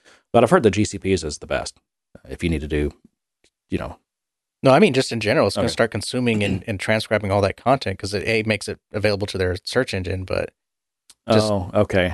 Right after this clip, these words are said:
Speaker 1: I see what you're saying. So
Speaker 2: Yeah.
Speaker 1: they've got, for example, they've got YouTube.
Speaker 2: Yeah.
Speaker 1: And so just going through all those YouTube
Speaker 2: Yeah.
Speaker 1: videos and
Speaker 2: But even,
Speaker 1: and
Speaker 2: like, podcasts and things, I think you'll be able to submit it and get a transcription and
Speaker 1: I heard
Speaker 2: everything.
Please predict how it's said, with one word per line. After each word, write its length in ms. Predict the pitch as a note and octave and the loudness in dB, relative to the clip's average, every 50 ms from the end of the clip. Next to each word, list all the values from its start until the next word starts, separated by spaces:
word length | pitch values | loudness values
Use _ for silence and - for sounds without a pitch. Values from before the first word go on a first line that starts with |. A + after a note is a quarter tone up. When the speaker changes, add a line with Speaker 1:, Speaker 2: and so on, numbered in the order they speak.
| - _ | -4 _
Speaker 1:
I 60 | G#2 | -2
see 140 | G2+ - A2+ | -2 0 0
what 20 | G2 | -4
you're 60 | F2 | -4
saying. 220 | - F2+ E2+ E2+ | -4 -6 -6 -6
So 100 | - - A2+ | -2 2 4
Speaker 2:
Yeah. 60 | A2+ | 4
Speaker 1:
they've 80 | A2+ | 6
got, 240 | G#2+ G#2+ G2+ G2+ - | 6 6 6 4 4
for 80 | - A#2 | 2 0
example, 160 | A2 G#2+ F#2+ | 0 2 2
they've 100 | G#2+ G#2 | 4 4
got 120 | G2+ F2+ | 4 2
YouTube. 360 | E2 G2 G2 - - C#2 - - _ _ _ _ _ _ | 2 0 0 0 -2 -8 -10 -10 _ _ _ _ _ _
Speaker 2:
Yeah. 200 | F#2+ - - - - _ _ _ _ _ | -6 -6 -6 -6 -12 _ _ _ _ _
Speaker 1:
And 140 | A2 G2+ F2+ | 2 2 2
so 160 | - F#2+ F2 | 0 -2 -4
just 160 | E2 - - | -6 -4 -2
going 160 | G#2+ G2 F#2 | -2 -2 -2
through 160 | E2+ - G2 F#2 | 0 2 2 2
all 80 | F2+ | 4
those 260 | F2 F#2 F2+ F2+ - | 4 4 2 2 2
YouTube 300 | - G2 F#2 - F#2+ F2+ | -2 -4 -2 -2 0 2
Speaker 2:
Yeah. 60 | G2 F#2 | 2 4
Speaker 1:
videos 300 | F#2+ F#2+ F#2 F#2 F2+ F#2 | 4 4 4 4 2 0
and 220 | E2+ E2+ E2 - _ _ | -6 -8 -8 -10 _ _
Speaker 2:
But 80 | - G2+ | -2 0
even, 120 | A#2+ B2+ | 2 4
Speaker 1:
and 40 | B2+ A2+ | 4 2
Speaker 2:
like, 120 | G#2+ - | 2 2
podcasts 480 | - - G#2+ A#2 - - G2+ F#2 - G2 | 0 0 0 0 0 0 -2 -2 -2 -6
and 80 | F#2 | -8
things, 160 | - G2 F2+ | -8 -4 -4
I 40 | F#2 | -4
think 160 | F2+ G#2+ G2+ | -4 -4 -2
you'll 100 | G#2+ G2+ | -2 -2
be 60 | F#2+ G2+ | 0 0
able 60 | G2 | 0
to 80 | F#2+ | 0
submit 340 | F2+ - - F#2 F#2 F#2 G2 | -2 -4 -8 -8 -6 -4 -2
it 120 | G#2 G2 - | -2 -2 -2
and 120 | - F#2 F2+ | -4 -8 -6
get 120 | - F2 F#2 | -6 -2 -2
a 120 | F2+ E2+ - _ _ | -2 -4 -6 _ _
transcription 520 | - - F#2+ F#2 - - G2 - - - A#2+ | -4 -4 -4 -4 -4 -8 -8 -8 -2 2 4
and 80 | D#3 | 4
Speaker 1:
I 80 | G3+ B3+ | 6 4
heard 40 | A#3 | 4
Speaker 2:
everything. 120 | G#3+ B3 | 4 4